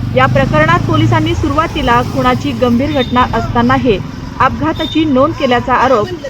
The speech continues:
नागरिक व नातेवाईकांनी केला असून, त्यामुळे शिरवळ पोलिसांच्या तपासावर मोठं प्रश्नचिन्ह निर्माण झालं आहे. पोलिसांच्या कथित दुर्लक्षपूर्ण व संशयास्पद भूमिकेविरोधात संतप्त ग्रामस्थांनी थेट शिरवळ पोलीस स्टेशन समोर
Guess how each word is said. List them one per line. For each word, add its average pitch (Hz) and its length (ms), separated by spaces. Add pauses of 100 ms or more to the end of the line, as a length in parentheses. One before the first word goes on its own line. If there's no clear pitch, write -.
(200)
नागरिक 285 480
व 302 160
नातेवाईकांनी 269 680
केला 220 260
असून, 233 300 (200)
त्यामुळे 359 460
शिरवळ 294 400
पोलिसांच्या 277 560 (120)
तपासावर 262 560
मोठं 254 340
प्रश्नचिन्ह 262 680
निर्माण 226 400
झालं 226 160
आहे. 226 280 (340)
पोलिसांच्या 349 520
कथित 302 340
दुर्लक्षपूर्ण 285 920
व 311 80 (100)
संशयास्पद 269 680
भूमिकेविरोधात 254 840 (220)
संतप्त 294 420 (100)
ग्रामस्थांनी 254 640 (160)
थेट 311 180
शिरवळ 262 420
पोलीस 277 300
स्टेशन 277 300
समोर 247 360